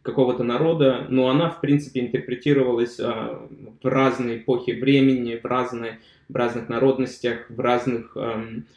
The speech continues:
эм, подвергалась каким-то изменениям и адаптировалась в зависимости, эм, каких-то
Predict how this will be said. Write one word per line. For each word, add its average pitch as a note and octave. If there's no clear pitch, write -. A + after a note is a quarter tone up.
эм, -
подвергалась D3
каким-то C#3
изменениям C3
и B2+
адаптировалась C3
в -
зависимости, A#2+
эм, A2+
каких-то -